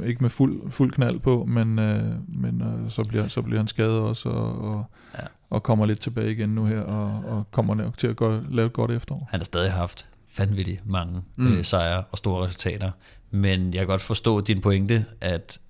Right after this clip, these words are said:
Speaker 2: vi har ikke set ham i turen og Vueltaen. Øh,
Speaker 1: Mm.
Speaker 2: han, men han har virkelig trukket mange, øh, store resultater i,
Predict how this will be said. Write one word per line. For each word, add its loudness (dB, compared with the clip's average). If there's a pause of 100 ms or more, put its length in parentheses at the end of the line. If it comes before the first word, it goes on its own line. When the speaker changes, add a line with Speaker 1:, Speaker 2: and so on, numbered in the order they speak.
Speaker 2:
vi -2
har 4
ikke 2
set 2
ham 2
i -2
turen -2
og -2
Vueltaen. 0
Øh, 0
Speaker 1:
Mm. 0 (380)
Speaker 2:
han, 0
men 2
han 2
har 2
virkelig 0
trukket 0
mange, 2
øh, 0
store -2
resultater -2 (100)
i, -2